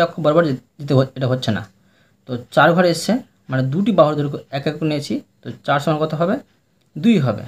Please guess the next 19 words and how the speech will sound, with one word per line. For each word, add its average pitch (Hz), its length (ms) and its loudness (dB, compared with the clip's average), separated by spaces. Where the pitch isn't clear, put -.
ঠিক 190 160 -8
আছে, 196 120 -4
আর 127 180 0
ওয়াইয়ের 156 220 6
মান 185 100 4
জিরো 143 240 2
হবে, - 160 -8
উপর 151 260 -4
দিক 151 140 -2
জানি 156 180 2
সেজন্য। 101 240 -2
তো - 120 -16
লিখে 170 200 2
নেব 165 100 0
টু 185 100 -6
আর 127 100 -4
কমা 151 240 2
জিরো, 117 340 -2
ঠিক 196 100 -4